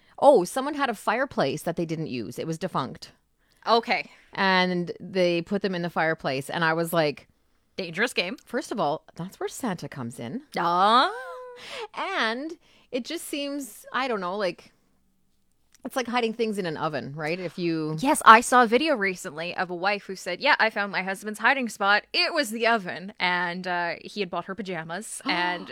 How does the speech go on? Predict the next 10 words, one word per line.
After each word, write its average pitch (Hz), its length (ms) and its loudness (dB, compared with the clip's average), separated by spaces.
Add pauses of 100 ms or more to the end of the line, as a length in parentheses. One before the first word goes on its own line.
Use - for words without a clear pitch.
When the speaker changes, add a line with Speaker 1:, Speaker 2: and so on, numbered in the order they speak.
Speaker 2:
she 220 220 -6
just 190 160 -8
showed 175 340 -6
these, 160 220 -12
like, 160 180 -12 (180)
singed 185 720 -6
pajamas. 165 760 -8
Speaker 1:
No. 139 880 -4
Speaker 2:
Yes, 330 480 2
which, 233 600 0